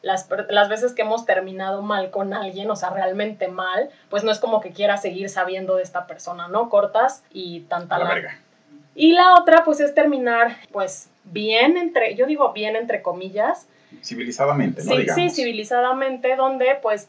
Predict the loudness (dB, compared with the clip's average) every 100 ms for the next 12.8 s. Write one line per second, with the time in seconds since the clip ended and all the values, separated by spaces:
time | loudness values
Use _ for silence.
0 | _ 2 4 4 4 4 6 6 4 4
1 | 0 -2 0 2 2 0 -2 -2 0 2
2 | 0 -2 -8 -6 -2 -2 -4 -6 -4 -4
3 | 0 0 0 -2 -2 -2 -6 -4 -2 -2
4 | -4 -6 -8 -6 -4 -4 -4 -8 -12 -10
5 | -10 -12 -8 -6 -4 -4 -4 -4 -4 -8
6 | _ _ _ 2 4 4 2 0 0 4
7 | 4 4 0 2 0 0 _ _ -8 -8
8 | -2 0 4 2 2 -6 -10 -12 -20 -8
9 | -8 -2 0 0 -4 _ _ _ 0 0
10 | 2 2 2 2 2 0 0 0 2 4
11 | 6 4 2 0 -2 -2 0 -2 -2 -4
12 | 0 0 0 -2 -4 -2 -2 -4